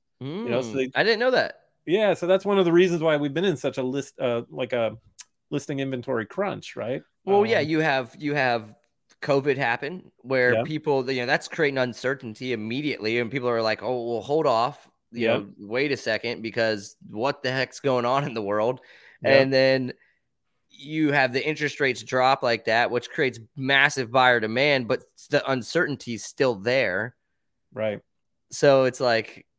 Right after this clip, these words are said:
Speaker 2: yeah,
Speaker 1: Yeah.
Speaker 2: it got, it got weird, right? Um,
Speaker 1: <laughs>
Speaker 2: it, and it's still weird. I don't know if it'll ever be unweird again,
Speaker 1: I
Speaker 2: but,
Speaker 1: know.
Speaker 2: uh, <laughs>
Speaker 1: <laughs> Exactly. <laughs>
Speaker 2: But hey, man, I,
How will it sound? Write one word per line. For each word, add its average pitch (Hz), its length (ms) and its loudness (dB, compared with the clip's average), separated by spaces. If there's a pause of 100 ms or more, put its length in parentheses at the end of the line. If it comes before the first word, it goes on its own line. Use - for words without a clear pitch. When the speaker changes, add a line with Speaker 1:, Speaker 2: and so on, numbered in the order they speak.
(360)
Speaker 2:
yeah, 143 300 4
Speaker 1:
Yeah. 120 140 4
Speaker 2:
it 139 100 0
got, 156 280 4
it 147 100 -2
got 143 220 4
weird, 147 300 4
right? 131 320 4 (400)
Um, 120 460 0 (200)
Speaker 1:
<laughs> - 240 -20
Speaker 2:
it, 143 300 2
and 147 120 -2
it's 147 140 -4
still 185 260 0
weird. 120 320 -2 (280)
I 123 100 0
don't 165 140 2
know 160 120 4
if 151 100 0
it'll 156 180 4
ever 151 180 4
be 147 140 0
unweird 151 360 2
again, 135 480 0 (140)
Speaker 1:
I 151 140 4
Speaker 2:
but, 147 60 8
Speaker 1:
know. 160 120 6
Speaker 2:
uh, 123 120 2 (760)
<laughs> 214 500 2 (100)
Speaker 1:
<laughs> - 40 0
Exactly. 127 640 0 (400)
<laughs> 523 300 0 (380)
Speaker 2:
But 156 180 2
hey, 190 180 0
man, 180 340 -2
I, 165 140 4